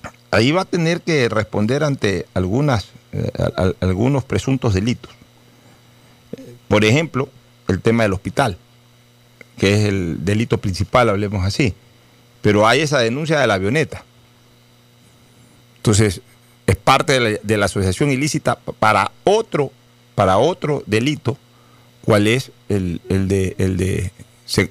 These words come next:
secuestrar, sustraerse una avioneta, asociarse ilícitamente para sustraerse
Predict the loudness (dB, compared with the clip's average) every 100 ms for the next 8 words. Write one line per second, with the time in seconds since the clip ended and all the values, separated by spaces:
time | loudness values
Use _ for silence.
0 | -2 -2 -2 -2 0 -2 0 0 2 2
1 | 2 0 -4 -2 -2 -2 -2 -2 -6 -14
2 | _ _ _ _ -2 0 0 2 2 0
3 | -2 -4 -2 -2 0 -2 -4 -4 -2 0
4 | 0 0 -2 -4